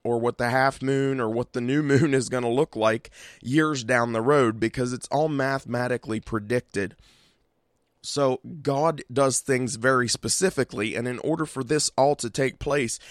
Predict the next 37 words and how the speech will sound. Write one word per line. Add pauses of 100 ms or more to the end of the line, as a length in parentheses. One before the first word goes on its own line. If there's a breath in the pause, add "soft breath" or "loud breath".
(180 loud breath)
he
would
have
had
to
have
set
all
of
this
up
at
the
foundation
of
time,
at
the
beginning
of
the
earth,
at
creation. (380 loud breath)
He
would
have
set
everything
up (320 loud breath)
in
a
mathematical (320 soft breath)
order.
So
he
knew